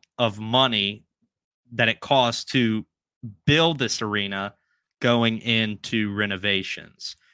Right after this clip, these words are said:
Griff, I wanna hear what else you have on, as far as we know, about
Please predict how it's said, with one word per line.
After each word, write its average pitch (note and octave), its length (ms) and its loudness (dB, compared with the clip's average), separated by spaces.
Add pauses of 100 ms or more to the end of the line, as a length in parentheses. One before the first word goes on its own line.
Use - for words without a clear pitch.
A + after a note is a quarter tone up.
(460)
Griff, C#3+ 320 0
I B2+ 140 0
wanna E3+ 380 0
hear B2 720 0 (960)
what A#2+ 680 0 (460)
else B2+ 380 0
you A#2+ 140 -2
have G#2 720 0 (640)
on, B2 680 2 (800)
as B2 140 -8
far C3+ 240 2
as G#2 120 -2
we D#3+ 220 2
know, F#2 400 -2 (880)
about A#2+ 580 0